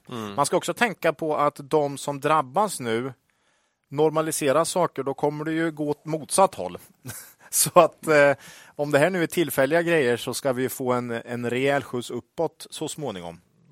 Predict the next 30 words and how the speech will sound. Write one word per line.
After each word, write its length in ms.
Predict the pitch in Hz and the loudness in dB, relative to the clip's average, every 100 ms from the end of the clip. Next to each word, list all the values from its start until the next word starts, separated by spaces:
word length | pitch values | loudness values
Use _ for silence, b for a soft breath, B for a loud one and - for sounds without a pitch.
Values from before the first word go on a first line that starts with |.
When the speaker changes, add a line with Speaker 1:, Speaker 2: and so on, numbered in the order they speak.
| _ | _
Speaker 1:
Och 200 | - 127 | -10 -6
duktiga 360 | 131 139 - 123 | -4 -4 0 0
bolag 300 | 127 110 107 | 2 0 0
hanterar 480 | 107 107 104 104 110 | -2 -4 -2 -2 -2
det 60 | |
här. 140 | 104 92 - | -4 -8 4
Speaker 2:
Ja, 160 | 180 - | 4 4
på 80 | 120 | -2
något 180 | 90 | -4
sätt. 280 | - - - | -6 -10 -10
Speaker 1:
Mm. 480 | 113 98 107 104 101 | -12 -10 -8 -6 -6
Speaker 2:
Eh, 60 | 101 | -2
men, 240 | 131 135 | 0 2
men, 280 | 143 143 139 | 2 0 0
eh, 260 | 135 131 127 | 0 0 4
nej, 240 | 139 165 180 | 8 8 8
just 280 | 185 - | 2 0
nu 200 | 190 180 | -2 2
är 120 | 156 135 | 4 4
det 60 | |
ju 220 | 135 135 | 0 -2
riktigt 420 | 135 156 - 139 143 | -2 -6 -8 -4 -2
lurigt. 400 | 131 135 104 - | 0 0 -2 -6
Lite 240 | 196 - | -6 -4
frågan 360 | - 269 208 196 | -2 0 0 -2
också 180 | - 165 | -2 -4
hur 40 | |
marknaden 560 | 190 185 - 156 156 151 | 0 0 0 -4 -4 -4
ser 540 | - 196 220 202 175 | -4 -4 0 2 0
på 520 | - 156 151 151 143 | -2 -4 2 4 4